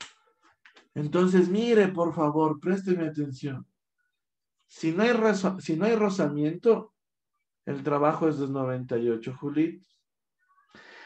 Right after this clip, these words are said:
Si hay rozamiento, es de ochenta y tres julitos. Es no conservativa, ¿no es cierto? Pero ¿quién se llevó esos quince julitos? No es que desaparecieron.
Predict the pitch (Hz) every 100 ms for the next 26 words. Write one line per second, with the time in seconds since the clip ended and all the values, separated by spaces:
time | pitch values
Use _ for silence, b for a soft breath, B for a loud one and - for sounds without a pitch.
0 | B - 180 160 175 233 233 220 196 185
1 | 147 143 135 147 202 196 - - 156 151
2 | 147 151 147 135 123 127 127 127 131 131
3 | 143 135 139 156 156 _ _ _ _ _
4 | _ _ _ _ _ _ _ _ _ _
5 | 156 _ _ _ _ _ _ _ _ -
6 | 151 156 - - - 147 175 170 151 151
7 | 147 135 135 247 185 131 117 - 190 190
8 | - _ _ _ _ _ _ _ _ _
9 | - 170 175 180 262 262 262 202 196 190
10 | 208 208 185 - 202 208 190 185 170 170
11 | 190 175 165 196 220 - 190 175 151 135
12 | - 123 104 - 170 233 240